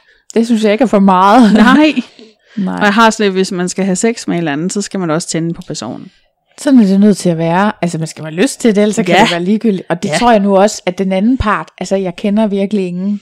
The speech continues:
Speaker 1: der har sagt, "Jeg gider rigtig godt at have sex med damer eller mænd for den sags skyld, som ikke har lyst."
Speaker 2: Mm.
Speaker 1: Det er der jo ikke nogen, der har. Så er det jo heller ikke sex, så er det jo voldtægt, og
Speaker 2: Ja.
Speaker 1: det er der jo ikke nogen, der godt kan lide. Altså.
Speaker 2: Nej.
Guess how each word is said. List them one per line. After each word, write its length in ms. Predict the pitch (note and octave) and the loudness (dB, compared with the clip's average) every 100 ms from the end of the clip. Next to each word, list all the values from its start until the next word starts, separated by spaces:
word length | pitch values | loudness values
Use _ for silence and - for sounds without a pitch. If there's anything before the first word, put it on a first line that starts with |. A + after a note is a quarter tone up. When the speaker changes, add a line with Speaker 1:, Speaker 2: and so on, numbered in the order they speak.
| - | -8
Speaker 1:
der 60 | D#3+ | -8
har 100 | D#3 | -6
sagt, 340 | - F3 - _ _ _ | -6 -6 -8 _ _ _
"Jeg 160 | D#4 D#4 | 0 2
gider 200 | C4+ F3+ | 2 2
rigtig 300 | D3+ F#3+ D3+ | 0 -2 -4
godt 180 | C3+ D#3+ | -4 -4
at 40 | |
have 100 | E3 | -4
sex 340 | D#3 F3 E3+ F3 | -4 -6 -6 -10
med 100 | D#3 | -6
damer 480 | E3 E3+ F#3+ E3+ | -4 -2 -2 -4
eller 180 | D#3 D#3+ | -6 -6
mænd 320 | E3+ E3+ F3 | -6 -6 -8
for 100 | - | -8
den 140 | F3 F3 | -10 -8
sags 140 | F3 | -10
skyld, 180 | F3 F3+ | -10 -10
som 160 | - E3 | -10 -12
ikke 140 | E3+ | -10
har 80 | E3+ | -10
lyst." 380 | E3 E3+ - - _ - | -10 -10 -16 -20 _ -10
Speaker 2:
Mm. 60 | G3+ - _ | -10 -10 _
Speaker 1:
Det 60 | F3 | -14
er 20 | |
der 80 | D#3 | -14
jo 60 | D3+ | -12
ikke 120 | F3 | -8
nogen, 180 | F3+ F#3 | -6 -6
der 60 | |
har. 360 | D#3+ E3 D#3+ - _ _ _ | -6 -6 -6 -10 _ _ _
Så 100 | - | -4
er 20 | |
det 80 | F3+ | 0
jo 40 | |
heller 160 | F3 F3+ | 2 0
ikke 140 | E3+ | -2
sex, 240 | - F#3+ - | -4 -4 -2
så 80 | - | -2
er 40 | |
det 60 | F#3+ | -2
jo 40 | D#3+ | 0
voldtægt, 520 | E3 F#3+ - F3+ E3+ | -2 -4 -4 -4 -2
og 60 | |
Speaker 2:
Ja. 60 | D#3+ | 0
Speaker 1:
det 80 | G3 | 0
er 40 | |
der 60 | F3 | 0
jo 20 | |
ikke 100 | E3+ | -2
nogen, 140 | F#3+ F#3+ | -4 -4
der 60 | |
godt 220 | F3+ E3 - | -6 -8 -6
kan 120 | F#3+ | -6
lide. 260 | F3+ - - | -6 -8 -8
Altså. 180 | D#3 | -4
Speaker 2:
Nej. 100 | F3 | -4